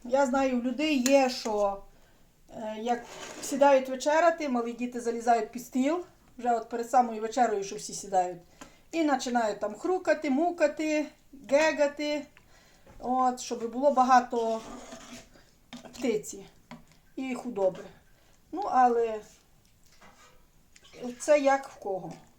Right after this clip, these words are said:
Ну, або сідаєш за стіл, і самі старша, ну, сама старша людина, яка, ну, якщо є хазяїн вдома, це хазяїн робить, а якщо ні, то господиня старша,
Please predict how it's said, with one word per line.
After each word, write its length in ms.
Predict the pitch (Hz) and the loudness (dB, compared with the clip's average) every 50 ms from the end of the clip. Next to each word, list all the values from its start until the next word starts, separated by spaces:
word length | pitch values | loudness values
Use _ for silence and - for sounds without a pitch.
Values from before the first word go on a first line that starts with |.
| _ _ _ - _ _ - | _ _ _ -20 _ _ -10
Ну, 120 | 302 339 | -8 -4
або 500 | 427 359 254 247 240 277 320 339 349 349 | 0 2 2 2 2 4 2 4 2 2
сідаєш 540 | 349 - 277 240 220 269 277 269 262 254 226 | 0 -4 -8 -2 0 2 2 2 0 -2 -4
за 140 | 220 240 240 | -6 -8 -8
стіл, 380 | - - - 294 330 359 359 359 - _ - - - - - - _ _ _ - _ | -10 -10 -8 -6 -6 -6 -6 -8 -12 _ -20 -20 -20 -20 -20 -20 _ _ _ -20 _
і 400 | - 269 254 247 233 220 214 202 196 196 - - _ _ _ | -10 -6 -4 -2 -2 -2 -2 -2 -4 -6 -10 -16 _ _ _
самі 380 | - - 277 262 254 247 233 220 | -4 2 4 4 4 4 0 -2
старша, 640 | - - 269 254 240 240 - - 240 226 214 - 240 | 2 4 6 6 6 4 2 -4 -2 0 0 0 0
ну, 200 | 240 233 214 185 | -4 -4 -6 -6
сама 280 | - - 247 240 226 | -2 -2 0 0 -2
старша 340 | 220 - 240 226 226 - 226 | -4 -2 -4 -4 -4 -4 -8
людина, 380 | 214 233 233 277 349 381 330 294 | -8 -8 -6 -4 -4 -2 -2 -2
яка, 380 | 277 262 254 - 247 226 214 214 | -2 -2 0 0 2 2 0 -2
ну, 100 | 214 208 202 | -4 -10 -12
якщо 200 | 196 196 - 226 | -12 -12 -8 -6
є 120 | 208 208 | -6 -6
хазяїн 480 | 202 - 233 220 214 226 214 208 196 190 | -6 -6 -8 -4 0 0 0 0 0 -4
вдома, 440 | 180 185 185 180 185 185 185 185 170 - | -4 -4 -4 -4 -4 -8 -10 -10 -12 -12
це 240 | - - 185 175 170 - | -10 -8 -8 -8 -8 -10
хазяїн 440 | 208 196 202 254 269 285 302 294 | -10 -6 -2 0 0 2 0 0
робить, 360 | 285 294 302 285 269 294 302 285 - - - - - - - - - - | -2 -2 -2 -2 -2 -4 -6 -6 -10 -18 -20 -20 -20 -20 -20 -20 -16 -8
а 140 | - 226 | -4 -4
якщо 240 | 220 220 214 - 233 | -4 -4 -4 -6 -8
ні, 220 | 220 226 240 240 220 | -6 -4 -4 -4 -4
то 160 | - - 185 | -6 -8 -8
господиня 800 | 196 185 - - 214 196 196 240 269 277 302 302 302 330 330 320 - - - - - - 240 | -8 -10 -10 -10 -10 -8 -6 -4 -4 -2 -2 0 -2 -2 -4 -4 -8 -12 -12 -18 -16 -14 -12
старша, 640 | - - 285 277 285 294 285 - - 285 277 285 | -4 0 2 2 2 2 0 -4 -2 -2 -2 -4